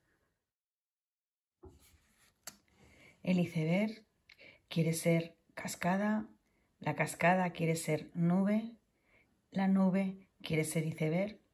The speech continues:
y así continuamente. Y después de dibujar y dibujar,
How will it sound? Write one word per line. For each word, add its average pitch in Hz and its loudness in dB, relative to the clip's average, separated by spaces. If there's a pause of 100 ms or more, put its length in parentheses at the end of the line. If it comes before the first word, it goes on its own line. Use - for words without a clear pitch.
(420)
y 170 2
así 208 2
continuamente. 160 2 (1500)
Y 208 2
después 190 2
de 180 2
dibujar 175 0
y 180 4
dibujar, 175 -2